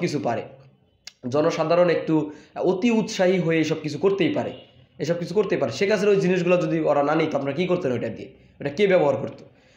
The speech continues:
তো তারা স্মৃতি হিসেবে রাখতেই পারে। এটা গণভবনে যে কেউ কখনো ঢুকতে পারে না, আগামী তো আর পারবে না, সরকার গঠনের পর থেকে আর পারবে না, সংসদে কেউ ঢুকতে পারবে না। তো একটা দিন এটা করেছে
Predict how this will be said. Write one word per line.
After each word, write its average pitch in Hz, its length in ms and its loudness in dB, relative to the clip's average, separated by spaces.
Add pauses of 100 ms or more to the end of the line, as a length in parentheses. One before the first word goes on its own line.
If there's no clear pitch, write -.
(160)
তো 208 120 4
তারা 170 200 0
স্মৃতি 208 300 0
হিসেবে 196 360 2
রাখতেই 165 320 0
পারে। 151 300 0
এটা 143 320 -2 (200)
গণভবনে 160 580 2 (340)
যে 143 200 0
কেউ 175 240 2
কখনো 156 300 0
ঢুকতে 151 240 -2
পারে 135 200 2
না, 117 140 -4 (500)
আগামী 165 320 0
তো 170 120 2
আর 147 120 2
পারবে 127 240 0
না, 127 80 -2
সরকার 151 300 0
গঠনের 170 280 2
পর 170 140 -2
থেকে 175 220 -4
আর 156 220 0
পারবে 117 220 0
না, 104 140 -10 (280)
সংসদে 170 360 -2
কেউ 160 140 0
ঢুকতে 143 260 -2
পারবে 117 260 -2
না। 104 80 -10 (340)
তো 214 320 2 (120)
একটা - 360 -2
দিন 240 180 2
এটা 175 220 2
করেছে 190 460 2